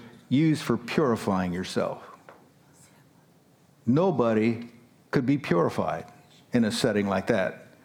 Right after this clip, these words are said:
They're sitting there empty. Now, twenty-five gallons. Let's try to get our minds around this. There's six of them.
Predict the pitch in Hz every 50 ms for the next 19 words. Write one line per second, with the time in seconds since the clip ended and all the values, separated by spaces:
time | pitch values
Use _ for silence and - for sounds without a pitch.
0 | - - - _ - 120 113 - - 151 147 - 120 123 120 117 110 110 113 -
1 | - 127 123 113 - - - - - - - - _ - - - - - - -
2 | - - _ _ - _ _ - _ _ _ _ _ _ _ _ _ _ _ _
3 | _ _ _ _ - - - 131 131 135 135 135 127 120 104 - - - - -
4 | - _ _ _ _ - - 220 226 240 240 240 226 233 208 196 185 180 175 175
5 | 170 160 151 131 117 131 127 131 131 120 101 95 101 101 104 - - - - 151
6 | 151 - - - 175 151 123 113 117 139 131 123 120 113 110 117 117 117 117 117
7 | 110 110 110 - - - - - 104 101 101 101 98 95 92 98 104 98 - -
8 | - - - - - - - - - - - - - - - - - - 143 165
9 | 156 143 - - - - 262 277 269 269 - - 165 135 120 113 120 107 98 101
10 | 104 101 92